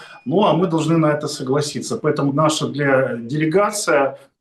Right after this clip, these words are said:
э, составленная из, э, высших лиц, в том числе, э, возможно, и Буданов, да, может поехать в Москву. Вот, э, я такое говорю несусветно, сейчас вы можете забросать меня камнями, но что может быть, даже это может быть,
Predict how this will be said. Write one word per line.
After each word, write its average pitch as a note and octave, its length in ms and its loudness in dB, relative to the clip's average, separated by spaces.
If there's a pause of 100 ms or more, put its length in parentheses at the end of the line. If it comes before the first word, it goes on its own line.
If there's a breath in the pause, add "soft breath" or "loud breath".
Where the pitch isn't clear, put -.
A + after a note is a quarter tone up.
(200)
э, A#2 160 -2
составленная B2+ 760 0
из, B2+ 440 -4
э, B2 80 -4
высших B2+ 540 -2
лиц, F#3+ 380 -4
в - 20 -20
том C3 180 0
числе, B2+ 320 0
э, - 720 -8
возможно, C#3+ 460 2
и C3 100 2
Буданов, F3+ 520 0
да, D#3 140 0
может D3+ 280 -2
поехать D#3 400 -2
в C3 60 -8
Москву. A#2+ 400 -4
Вот, - 240 -12
э, G#2 720 -6
я C3 140 0
такое - 440 -2 (340 loud breath)
говорю D#3+ 720 2
несусветно, C#3+ 680 -2
сейчас C3+ 260 -2
вы C3+ 80 -2
можете C3 300 -2
забросать C#3 500 -2
меня B2+ 180 -2
камнями, F3+ 440 0
но C#3 140 0
что E3+ 220 -8
может F3 300 -10
быть, D#3 160 -4
даже D3 280 -4
это A2+ 160 -10
может G#2+ 240 -16
быть, D3 300 -4